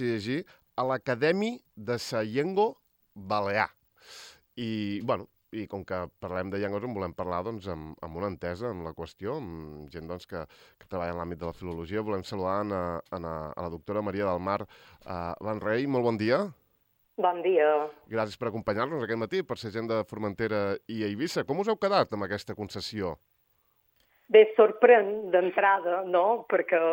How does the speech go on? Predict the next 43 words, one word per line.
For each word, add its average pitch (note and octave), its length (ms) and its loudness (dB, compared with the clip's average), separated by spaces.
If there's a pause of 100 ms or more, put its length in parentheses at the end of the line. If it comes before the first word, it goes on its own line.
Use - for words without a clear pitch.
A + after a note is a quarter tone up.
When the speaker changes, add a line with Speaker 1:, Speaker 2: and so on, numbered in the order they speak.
(160)
Speaker 2:
vull E3 160 0
dir, E3 160 4 (560)
és, D#3 240 -4
és, E3+ 160 0 (160)
és D#3+ 160 -2
una E3+ 160 0
acadèmia E3+ 560 2
que, D#3 160 0 (200)
que D3 160 -6
ja D#3+ 120 0
es - 80 -4
pot E3 200 2
veure E3+ 380 6
que D#3+ 140 -2
no, D3+ 340 -4
no D3+ 140 -4
té D#3+ 120 0
cap - 220 -2
fonament D#3+ 600 -4
científic E3+ 760 2
ni D#3+ 120 -2
acadèmic E3 600 0 (440)
i, F3+ 180 -2 (380)
i, D#3 180 -6 (540)
i D#3+ 100 -2
donar-li, E3+ 560 4
no, E3+ 220 4
aquesta E3+ 260 0
etiqueta F3 480 2
de, E3 140 6 (160)
de D3+ 180 -2
reial, F3+ 540 4
eh, - 320 0 (100)
és E3 160 4
una D#3 100 -2
cosa D3+ 240 -2
que D#3 140 0
no, C#3+ 140 -4 (420)
no G#3 140 4
s'entén, G3+ 500 4
no? E3+ 220 4
Però E3 180 4
bé, D#3 140 2